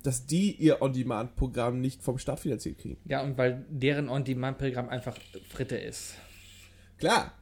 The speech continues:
Speaker 2: Ja.
Speaker 1: Nicht mal die Sachen am Samstagabend kannst du da nachschauen, ne?
Speaker 2: Ich, ich, ich,
Speaker 1: Apropos
Speaker 2: ja,
Speaker 1: deutsches
Speaker 2: genau.
Speaker 1: Fernsehen, Sebi,
Speaker 2: Hm?
Speaker 1: ähm, weißt du, was ich gestern gemacht habe?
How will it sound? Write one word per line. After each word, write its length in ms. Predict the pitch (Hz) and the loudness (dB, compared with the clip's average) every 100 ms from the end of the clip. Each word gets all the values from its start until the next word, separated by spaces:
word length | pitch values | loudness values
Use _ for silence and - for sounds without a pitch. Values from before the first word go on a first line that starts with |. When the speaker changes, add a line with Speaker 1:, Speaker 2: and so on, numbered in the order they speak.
| - - | -20 -16
Speaker 2:
Ja. 80 | - - - - - - - - - - - - - - | -16 -16 -20 -20 -20 -20 -20 -20 -20 -20 -20 -20 -20 -10
Speaker 1:
Nicht 160 | 131 135 | -4 2
mal 80 | |
die 80 | 131 | 2
Sachen 240 | 123 135 127 | 4 0 0
am 80 | |
Samstagabend 560 | 123 123 127 101 127 147 | -2 -2 -4 -2 0 0
kannst 180 | 131 - | -2 -4
du 20 | |
da 240 | 110 107 - - | -4 -6 -8 -12
nachschauen, 480 | 123 92 117 120 - | -10 -8 -6 -8 -8
ne? 140 | 127 135 - - - - - _ - - | -10 -12 -18 -20 -20 -20 -20 _ -20 -20
Speaker 2:
Ich, 180 | - | -14
ich, 200 | 143 - - | -14 -12 -14
ich, 160 | - - | -10 0
Speaker 1:
Apropos 460 | 214 - 208 233 190 | 4 4 8 8 10
Speaker 2:
ja, 40 | |
Speaker 1:
deutsches 200 | 185 147 | 8 8
Speaker 2:
genau. 80 | 117 | 4
Speaker 1:
Fernsehen, 440 | 190 190 143 165 - - | 6 6 6 4 0 -10
Sebi, 480 | - 170 175 190 240 - - | 6 8 10 8 2 -10 -6
Speaker 2:
Hm? 180 | 151 208 160 - - | -2 -2 -6 4 12
Speaker 1:
ähm, 480 | 147 135 135 147 - _ - | 12 12 12 6 -6 _ -4
weißt 340 | 135 185 214 | 2 4 4
du, 120 | 175 | 0
was 180 | 123 139 | 0 -4
ich 260 | - 117 - | -6 -10 -6
gestern 400 | 135 147 165 156 | -4 0 2 2
gemacht 360 | 143 104 - | 0 -4 -8
habe? 260 | 107 101 156 | -6 -4 -6